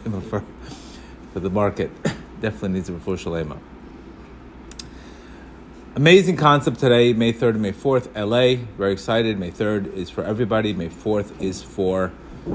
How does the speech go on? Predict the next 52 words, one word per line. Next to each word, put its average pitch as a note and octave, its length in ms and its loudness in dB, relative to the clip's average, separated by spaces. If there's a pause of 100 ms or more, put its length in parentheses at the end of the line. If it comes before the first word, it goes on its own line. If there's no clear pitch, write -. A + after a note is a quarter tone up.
singles. B2 760 2
May E2+ 160 -8
seventeenth A2 840 0
in F#2+ 480 -6
Manhattan G2 560 0
is - 160 -12
for - 80 -6
everybody. F#2+ 540 0
We're E2+ 160 -8
going E2+ 200 -6
to D2+ 60 -14
be E2 100 -10
sending F2 320 -4
out E2+ 200 -8
the F2+ 80 -6
link. F2 340 -4 (1120)
Um, F2 540 -2 (760)
before C3+ 260 4
I C#3 40 6
get C3 160 4
to C3 100 -4
today's A2 300 2
class, G2+ 340 2
I G#2 40 -4
just G2 120 -6
want A2+ 180 2
to - 40 -8
tell A#2 100 2
you G2+ 160 2
a F2 160 -8
very A2+ 240 4
cute A#2 240 -4
story A2+ 360 4
that F#2 100 2
happened F#2+ 320 0
to - 60 -14
me. D#2+ 220 -8
It, A#2+ 220 -2
it D#3 320 4
ended F3+ 300 8
up B2 120 4
being C#3+ 240 6
cute, A#2+ 320 2
thank G#2+ 200 0
God. E2 260 2 (180)
It G#2+ 140 -10
could C#3 140 2
have A#2+ 80 2
not B2 180 4
been G2 140 -4
so F#2+ 180 0
cute, E2 380 -6